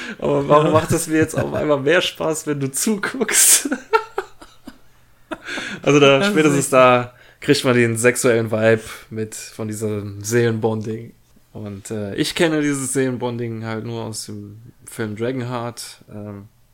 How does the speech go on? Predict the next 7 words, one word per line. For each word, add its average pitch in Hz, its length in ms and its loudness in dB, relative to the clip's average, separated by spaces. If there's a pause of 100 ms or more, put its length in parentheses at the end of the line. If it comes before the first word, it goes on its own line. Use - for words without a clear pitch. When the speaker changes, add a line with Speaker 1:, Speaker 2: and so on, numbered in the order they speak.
(340)
Speaker 1:
alter 104 280 -12
Drachenfilm. 107 800 -8
Da 101 320 -10
wurde 123 220 -2
irgendwie 120 540 -4
von 120 240 -8
einem 110 280 -10